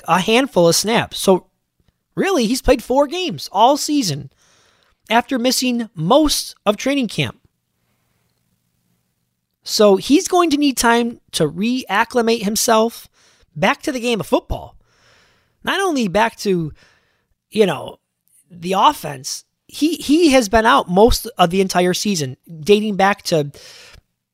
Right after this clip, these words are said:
mid-July, really. And even when he was somewhat healthy at the beginning of the season, he didn't play very well.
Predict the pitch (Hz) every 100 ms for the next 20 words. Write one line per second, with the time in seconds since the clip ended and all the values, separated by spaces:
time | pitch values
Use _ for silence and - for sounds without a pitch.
0 | _ 190 190 220 202 160 165 165 277 143
1 | 92 _ _ - 220 135 95 - _ _
2 | _ _ _ _ _ _ _ _ _ _
3 | _ _ _ - 214 202 - 180 185 -
4 | 311 370 294 247 226 214 339 262 - -
5 | _ _ - - 254 269 202 - 160 143
6 | 156 190 - _ - 165 165 160 165 208
7 | 185 151 - 247 320 143 151 214 _ _
8 | _ _ _ _ _ _ _ _ _ _
9 | _ - 294 403 359 311 392 220 147 64
10 | - - _